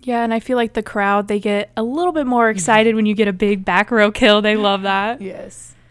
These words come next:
Speaker 1: Um, so, Maddie, you're from Des Moines. You're a little bit closer than Kenzie was to Nebraska. Did you grow up watching Nebraska volleyball, and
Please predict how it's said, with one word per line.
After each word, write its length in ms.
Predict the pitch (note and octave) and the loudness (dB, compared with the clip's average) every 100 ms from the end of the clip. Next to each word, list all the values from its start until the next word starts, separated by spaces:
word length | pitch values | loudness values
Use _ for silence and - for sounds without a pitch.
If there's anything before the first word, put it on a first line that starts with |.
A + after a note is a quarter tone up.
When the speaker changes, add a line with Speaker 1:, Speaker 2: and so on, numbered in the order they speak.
| _ _ - - | _ _ -20 -10
Speaker 1:
Um, 420 | A3 G#3 G3+ - - | -8 -6 -8 -14 -12
so, 460 | - B3 A#3 A3+ A3 | -4 0 2 2 0
Maddie, 300 | G#3+ A3+ B3+ | -4 -2 -2
you're 240 | A#3 G#3+ A#3 | -4 -4 -4
from 200 | C#4 B3+ | -4 -2
Des 120 | C4+ | 0
Moines. 480 | B3 G3+ G3 G#3+ C4 | -2 -2 -6 -4 -4
You're 160 | A#3 | -6
a 40 | G#3+ | -6
little 220 | A3 A#3+ | -6 -6
bit 160 | C#4 - | -8 -8
closer 480 | C#4+ C4 B3+ B3+ | -4 -4 -4 -6
than 160 | B3 A#3+ | -6 -8
Kenzie 340 | - A#3 A#3 | -6 -6 -4
was 240 | A#3 A3+ A3+ | -4 -6 -6
to 100 | A#3 | -6
Nebraska. 580 | A3+ A3+ A3+ - B3 A#3 - | -4 -6 -6 -8 -8 -10 -14
Did 200 | A#3 A#3 | -12 -8
you 160 | B3 | -8
grow 200 | A3+ G#3 | -8 -8
up 140 | C4+ D4 | -8 -8
watching 300 | D#4 D#4+ D#4+ | -10 -8 -8
Nebraska 420 | D#4 D#4 D#4 D#4+ | -6 -6 -6 -6
volleyball, 640 | D#4 D4+ D#4 D#4 D#4 C#4+ | -2 -2 -2 0 0 0
and 120 | A3+ | -4